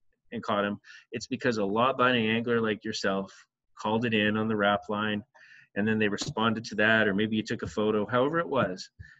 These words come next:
You know, it was reported by someone else on the water who saw what was going on. And if you take those law-abiding anglers off the river, it's really easy for poachers to get out and do their thing,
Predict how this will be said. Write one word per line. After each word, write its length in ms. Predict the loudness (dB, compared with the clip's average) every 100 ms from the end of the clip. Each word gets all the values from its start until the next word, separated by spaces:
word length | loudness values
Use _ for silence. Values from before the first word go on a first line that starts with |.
| _ _ _ _ -6
You 100 | -4
know, 100 | -4
it 60 | -4
was 160 | -4
reported 540 | -4 -6 0 2 2 0
by 120 | -4
someone 340 | -2 0 2
else 260 | 4 2 0
on 120 | -4
the 60 | -2
water 520 | 0 0 2 2 -2 -6
who 80 | -4
saw 240 | 0 0
what 180 | 0 -4
was 120 | -6
going 320 | -4 -2 0
on. 300 | 0 0 -4 _ _ -20 -20 _ _ 0
And 340 | 2 2 -2 _ -10
if 140 | -6 -4
you 100 | -4
take 380 | -4 -6 -6
those 200 | -4 -2
law-abiding 540 | 0 2 4 4 4 2
anglers 360 | 0 0 -2 -2
off 260 | -4 -6
the 80 | 0
river, 440 | 2 4 0 0 _ _ _ _ _ _ _
it's 200 | -10 -10 -12 _ -8
really 400 | 0 2 2 0
easy 300 | 0 0 -2
for 160 | -6 -6
poachers 480 | -2 -2 -2 -6 -6
to 100 | -2
get 140 | 0
out 180 | 0 -2
and 80 | -4
do 140 | -2
their 140 | -2
thing, 260 | -2 -6